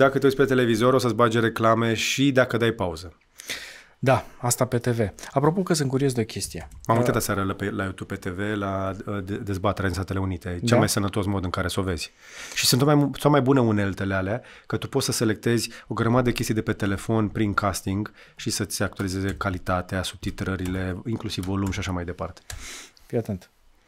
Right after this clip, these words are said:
Speaker 2: Deci când deschizi, uh, prin Microsoft Bing videourile pe YouTube, observi ceva?
Speaker 1: Se schimbă interfața?
Speaker 2: Nu, nu observi nimic.
Speaker 1: Îți bagă alte clipuri,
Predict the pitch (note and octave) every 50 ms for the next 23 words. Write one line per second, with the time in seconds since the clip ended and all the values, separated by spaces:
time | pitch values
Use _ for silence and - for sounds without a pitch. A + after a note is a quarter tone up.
0 | _ - - - - - - - _ _ _ _ - - - - B2+ A#2+ A#2 -
1 | - A#2+ A#2 A2+ - - - C3+ B2+ A#2+ A#2+ A#2+ A#2 A#2 A2+ A2 G#2 - - A#2+
2 | B2 C3+ C3 B2 A2+ A2+ A2+ A2 - G#2+ G#2 - - G#2+ G2+ G2+ G#2 A2+ B2+ A2
3 | F#2+ G2+ A#2 B2+ A#2+ - - _ _ _ _ _ _ _ _ - A2 G#2+ A2 G#2
4 | G#2+ G#2 G2+ G2+ G2 F#2+ G2 G2 F#2+ F2+ F2 - - A#2+ C#3 C#3+ - - - -
5 | - G#2+ - - - A#2+ - - - A2 A#2 C3+ D3+ - - _ _ _ _ _
6 | _ _ _ _ _ _ _ _ _ _ _ _ _ _ - - - - _ _
7 | _ _ _ _ _ _ _ _ _ _ _ _ _ _ - - - - - -
8 | - - _ _ _ _ _ _ _ _ _ _ - - - - - - _ _
9 | - A#2+ - - A2 A2+ A2+ G#2+ - G#2+ - G#2 G2 - A#2 B2+ C#3 C#3+ C#3+ C3+
10 | B2 A#2 A#2 A#2+ A#2 B2 B2+ B2+ B2 - - B2+ B2 B2+ A#2+ A#2 C3+ D#3 - -
11 | _ _ _ _ _ _ _ _ _ _ _ _ _ _ _ _ _ _ _ _
12 | _ _ _ _ _ _ _ _ _ _ _ _ _ _ _ _ _ _ _ -
13 | A2 - - G#2 G#2 A2+ A#2 A2+ A2+ A2 A2 A#2 A#2+ B2 A2 A2 - - - -
14 | G#2 G2+ G2 - A#2+ B2 C3 C#3 C3+